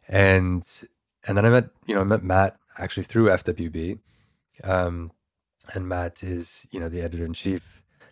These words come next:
at Dissential, and he had posted wanting to look, you, you know, that, that he was looking for a writer.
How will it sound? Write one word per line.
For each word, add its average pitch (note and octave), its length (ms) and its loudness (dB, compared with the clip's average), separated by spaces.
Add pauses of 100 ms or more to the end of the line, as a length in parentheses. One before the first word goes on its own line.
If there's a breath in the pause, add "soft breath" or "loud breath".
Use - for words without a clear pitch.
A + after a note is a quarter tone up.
at - 120 -16
Dissential, A#2+ 680 -4
and F2+ 380 -2 (360)
he F#2+ 760 -6 (800 soft breath)
had A#2+ 160 4
posted B2+ 420 4
wanting G#2+ 300 6
to - 140 -4
look, G2+ 280 2 (120)
you, G#2 280 -4
you G#2+ 100 2
know, F#2+ 80 4
that, F#2 160 -2 (160)
that G#2 100 0
he F#2+ 60 0
was F#2 100 -2
looking G2 220 -4
for F2+ 120 -4
a F2 40 0
writer. G2 440 2